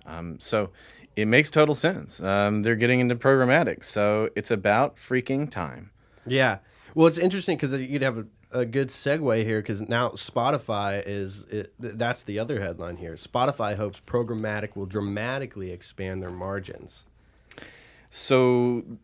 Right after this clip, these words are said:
Speaker 1: I think that's pretty cool. I mean, I've seen Spotify come up on some of our distribution channels in the past. I, I, I personally have kind of remo-,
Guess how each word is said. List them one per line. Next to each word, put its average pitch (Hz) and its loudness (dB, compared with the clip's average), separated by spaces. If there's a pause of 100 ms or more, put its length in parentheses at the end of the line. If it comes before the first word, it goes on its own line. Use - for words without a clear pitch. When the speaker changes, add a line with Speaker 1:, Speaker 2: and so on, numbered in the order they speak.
Speaker 1:
I 240 12
think 277 6
that's - 6
pretty 135 2
cool. 110 4
I 107 4
mean, 127 6
I've 147 6
seen 160 2
Spotify 123 2
come 117 -2
up 113 0
on 107 0
some 113 0
of 110 2
our 104 2
distribution 101 -4
channels 104 -2
in 101 -2
the 98 -4
past. 101 2
I, 98 0
I, 127 6
I 123 4
personally 117 0
have 104 -4
kind 113 0
of 101 -6
remo-, 104 -2